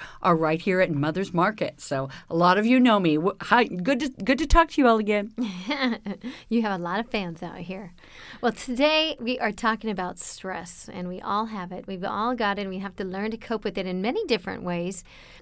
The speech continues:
Speaker 2: So talk to us about the types of stress that we might experience.
Speaker 1: Well, there are all kinds of different stress.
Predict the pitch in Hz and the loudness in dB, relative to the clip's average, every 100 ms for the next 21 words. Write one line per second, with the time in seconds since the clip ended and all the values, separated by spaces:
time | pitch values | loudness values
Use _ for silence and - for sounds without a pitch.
0 | 208 - 226 202 - 330 466 440 - 247 | -8 -2 -2 -4 2 4 6 4 6 4
1 | 247 208 220 220 - 185 - 214 202 - | 4 0 -2 0 -2 -4 -2 -2 -2 -2
2 | - 185 180 180 175 - 170 - - - | -4 -4 -4 -4 -8 -8 -8 -8 -16 -18
3 | - - - 220 262 269 277 381 - 269 | -20 -20 -6 6 8 8 6 2 0 2
4 | 247 214 175 165 156 147 - 170 151 151 | 2 2 -2 -2 -2 -4 -2 2 2 0